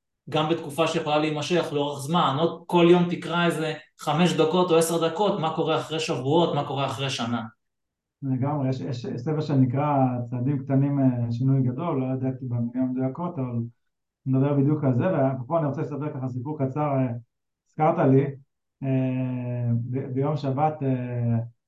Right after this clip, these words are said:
Speaker 2: אה, ב-, ב-, בשעה תשע וחצי,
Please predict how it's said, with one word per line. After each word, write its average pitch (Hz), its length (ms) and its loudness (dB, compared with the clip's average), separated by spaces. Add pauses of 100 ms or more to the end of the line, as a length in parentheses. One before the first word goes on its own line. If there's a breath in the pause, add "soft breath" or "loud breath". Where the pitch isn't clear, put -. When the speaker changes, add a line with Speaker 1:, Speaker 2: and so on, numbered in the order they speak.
(400)
Speaker 2:
אה, 123 400 -4
ב-, 120 500 -6
ב-, 135 180 -6
בשעה 143 340 -4
תשע 143 140 -4
וחצי, 135 760 0